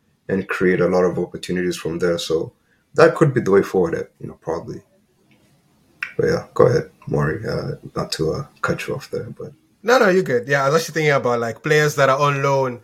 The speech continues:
Speaker 2: Apparently, Daro Lukaku is not even in Potter's plans. So <laughs> I, I, I just wanna remind people that Lukaku still can return back to Chelsea,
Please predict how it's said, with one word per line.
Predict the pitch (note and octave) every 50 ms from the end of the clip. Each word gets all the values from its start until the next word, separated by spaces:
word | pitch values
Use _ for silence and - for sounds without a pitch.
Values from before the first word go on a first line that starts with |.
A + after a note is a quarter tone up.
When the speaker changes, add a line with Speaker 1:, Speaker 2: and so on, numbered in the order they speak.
| _ _ -
Speaker 2:
Apparently, | C#3 C#3 - E3 D#3 D3+ C#3+ C#3 C#3 C3+
Daro | B2+ C3+ C#3 C#3+ C#3+ C3+
Lukaku | C3+ C3+ C3 - E3 D3+ C#3 - C#3+ C3 B2
is | A#2+ A2
not | B2+ C3 C3 B2+
even | C3+ C3 A#2 A#2+ B2 A#2+
in | A#2+ A#2+ A2 G#2
Potter's | - D#3+ D3 - D3 B2+ - -
plans. | - D3+ C#3+ C#3 B2+ A#2 A2 G#2+ - - _ _ - - - - -
So | - - - C#3+ C3+ B2+ B2+ A#2+ A#2+ A#2 A#2 -
<laughs> | -
I, | C#3+ - - G#3 - - - - - - - _ - - - - - - -
I, | D#3 - - D#3 C#3+ D#3+ D#3+ E3 E3
I |
just | D#3+ E3+ -
wanna | A#3 G#3+ F#3+
remind | E3+ D#3+ D3+ E3+ F3 - -
people | - E3+ D3 D3
that | C#3+ C#3+ C#3
Lukaku | C#3 C3 - F3 D#3+ D#3+ E3 D#3
still | D3+ - - D#3
can | D3+ - C#3+ B2 A2+
return | A#2 A#2 A2 - B2 C3+ B2+
back | B2+ B2+ A#2 -
to | A#2+
Chelsea, | A2 - B2 A2 G2+ - - F#2 F2